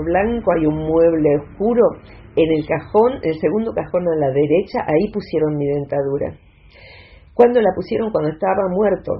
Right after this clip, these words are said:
cuando ya lo aprestaban para, para, bueno, los trámites posteriores a fin de vida. ¿Cómo pudo saber esto este señor? Porque lo vio.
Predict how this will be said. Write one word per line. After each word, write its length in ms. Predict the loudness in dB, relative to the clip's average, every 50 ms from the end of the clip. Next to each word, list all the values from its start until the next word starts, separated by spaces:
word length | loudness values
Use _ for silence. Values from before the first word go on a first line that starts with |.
| -8 -12 _ _ _ _ _ -20 -20 -20 -20 _ _ -20 -20 _ -20 -20 -16 _
cuando 220 | -8 -6 -4 -4 -4
ya 160 | -2 0 2 2
lo 160 | 4 2 2 2
aprestaban 800 | 0 -2 -2 -6 -4 0 0 2 2 2 0 -2 -2 -4 -8 -10 -14 -20 -20 _
para, 440 | -8 -8 -6 -6 -6 -8 -8 -10 -12 -12
para, 180 | -10 -8 -6 -6
bueno, 220 | -4 -4 -4 -4 -4 -6 -6 -6
los 160 | -6 -6 -2 0
trámites 400 | 0 0 0 0 -2 -4 -6 -6
posteriores 680 | -6 -8 -6 -4 -2 0 4 4 4 4 2 -2 -4 -6
a 220 | -6 -8 -8 -8
fin 220 | -8 -6 -6 -2 -2
de 100 | -2 0
vida. 420 | 0 0 0 0 0 0 -2 -4 -10 -20 -20 _ -20 -20 -10
¿Cómo 300 | -6 -6 -4 -4 -6 -6
pudo 220 | -6 -4 -4 -4 -4
saber 340 | -4 -4 -4 -4 -2 -4 -4 -6
esto 140 | -6 -10 -14
este 220 | -14 -12 -14 -14
señor? 540 | -10 -8 -8 -8 -6 -6 -6 -8 -8 -10 -14 -20 -20 -20 -20 -10 -4
Porque 240 | -4 -2 -2 -2 2
lo 180 | 2 4 2 4
vio. 200 | 4 2 2